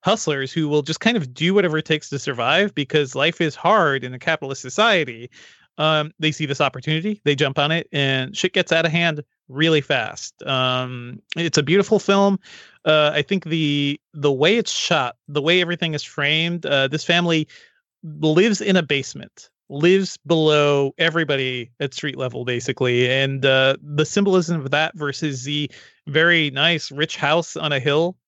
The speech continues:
that they end up, uh, you know, that is a big focus of this movie. I think, you know, it's, it's very blunt, but I think the way that imagery kind of works out in the film, l-, it w-, has a lot of weight to it as well. Um,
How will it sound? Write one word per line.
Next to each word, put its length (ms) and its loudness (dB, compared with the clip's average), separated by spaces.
that 140 -2
they 160 4
end 200 0
up, 220 2
uh, 720 4
you 160 0
know, 100 0
that 200 0
is 200 0
a 60 0
big 200 0
focus 300 0
of 80 0
this 140 0
movie. 320 2
I 100 4
think, 280 -2
you 80 2
know, 160 -2
it's, 260 -2
it's 220 -6
very 400 0
blunt, 440 0
but 120 2
I 80 4
think 280 -2
the 300 0
way 260 2
that 240 2
imagery 420 -2
kind 160 -2
of 80 -6
works 220 -4
out 260 0
in 120 0
the 80 -2
film, 360 2
l-, 180 0
it 80 -4
w-, 220 -2
has 300 2
a 40 2
lot 180 2
of 60 -4
weight 220 -8
to 80 -8
it 100 -10
as 140 -14
well. 420 -8
Um, 580 0